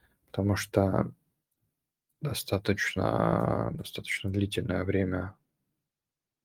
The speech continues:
уже сидим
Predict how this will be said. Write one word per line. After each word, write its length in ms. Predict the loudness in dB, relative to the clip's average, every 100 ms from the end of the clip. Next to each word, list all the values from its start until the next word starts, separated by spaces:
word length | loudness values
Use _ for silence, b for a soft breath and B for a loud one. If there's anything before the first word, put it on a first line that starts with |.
| _ -10
уже 380 | -2 -2 -2 -6 _ _ _ _ b b b b b _ _ _ _ _ _ _ _ _ _ _ _
сидим 920 | -4 0 2 0 4 8 10 10 4